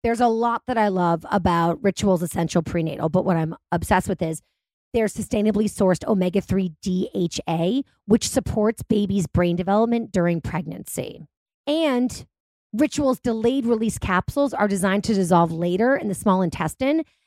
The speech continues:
as an ideal place to absorb nutrients. So, like, they just, they're checking all the boxes. And great news right now, Ritual is offering my listeners thirty percent off during your first month. Just visit ritual dot com slash Taylor to start Ritual or to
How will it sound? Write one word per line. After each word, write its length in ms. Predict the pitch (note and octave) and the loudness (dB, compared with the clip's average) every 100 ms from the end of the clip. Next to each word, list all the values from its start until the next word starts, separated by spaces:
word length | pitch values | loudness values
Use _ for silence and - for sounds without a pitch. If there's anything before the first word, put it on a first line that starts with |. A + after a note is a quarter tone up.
| _ | _
as 220 | G#3 A3 | 2 2
an 120 | G#3 G#3+ | 0 -2
ideal 400 | G#3 G#3+ F#3 G#3 | 0 0 2 0
place 300 | F3+ - E3+ | 2 0 0
to 140 | - F#3 | 0 0
absorb 300 | D#3+ F3 D3+ | 0 0 0
nutrients. 560 | D#3+ - B2+ - - - | -2 -4 -8 -12 -10 -4
So, 80 | |
like, 340 | F#3+ F3+ F3+ - _ | 0 2 0 -4 _
they 340 | A#3+ B3+ D#4 B3+ | 2 2 2 -4
just, 240 | - G#3+ - | -4 -2 -2
they're 160 | F#3+ | -4
checking 400 | F3+ - A#3 G3 | -2 -4 -2 -4
all 180 | - D#3+ | -2 0
the 80 | D3+ | 0
boxes. 640 | - - - - - - - _ _ _ _ | -2 -6 -10 -12 -12 -16 -20 _ _ _ _
And 300 | D4 D#4+ D#4 | -2 0 0
great 400 | G#3+ A#3+ C#4+ F#4 | -4 0 0 0
news 300 | D4 A#3+ A3+ | -2 0 0
right 240 | G#3 G#3+ G#3+ | 0 -2 0
now, 300 | F3+ E3+ F3 _ _ | 0 0 0 _ _
Ritual 380 | A#3 D#4+ F4+ F4 | -4 -2 0 0
is 80 | D#4+ | 0
offering 300 | - A3+ A#3+ | -2 -2 0
my 120 | G#3 F#3 | 0 2
listeners 360 | F3+ - F3 | 0 0 -2
thirty 280 | - G3+ G3 | 2 2 2
percent 300 | - G#3 A#3+ - | 0 0 -2 0
off 280 | E3+ D#3+ - | 0 -2 -4
during 300 | G3+ F#3 F3 | 0 0 0
your 120 | D#3+ | -2
first 400 | C#3+ - F#3 - | -4 2 2 2
month. 260 | E3+ - - - _ _ | -4 -6 -12 -16 _ _
Just 200 | - G3 | 2 2
visit 300 | E3 F#3+ F#3 - | 2 2 2 0
ritual 480 | F#3 F#3 B3 A#3 A#3+ | -2 0 2 0 0
dot 260 | A3 G3 - | 0 -2 -2
com 280 | - F3 | 0 0
slash 320 | F#3 A3+ A3 - | 2 0 0 0
Taylor 420 | F3 D#3+ D#3+ F3 _ _ - | -4 -2 -2 -4 _ _ -4
to 100 | E3 | -2
start 260 | - A#3+ A#3 | 2 2 2
Ritual 440 | G#3 G#3 F3 F3+ | -2 0 2 2
or 140 | G3+ | 0
to 100 | G3 | 0